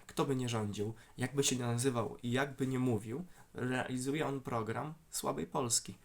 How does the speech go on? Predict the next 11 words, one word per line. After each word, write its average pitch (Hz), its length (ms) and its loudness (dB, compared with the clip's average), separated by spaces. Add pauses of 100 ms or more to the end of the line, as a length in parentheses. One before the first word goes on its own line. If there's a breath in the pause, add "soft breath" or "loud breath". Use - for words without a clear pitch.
(260 soft breath)
Słaba 139 280 -2
Polska, - 560 0 (280)
która 123 360 2 (240 loud breath)
teraz 135 460 4
ma 113 140 -2
iść 135 200 -4
do 117 140 2
wojny 139 300 0
z 127 60 -2
Rosją, 107 460 -2 (500)
to 127 300 4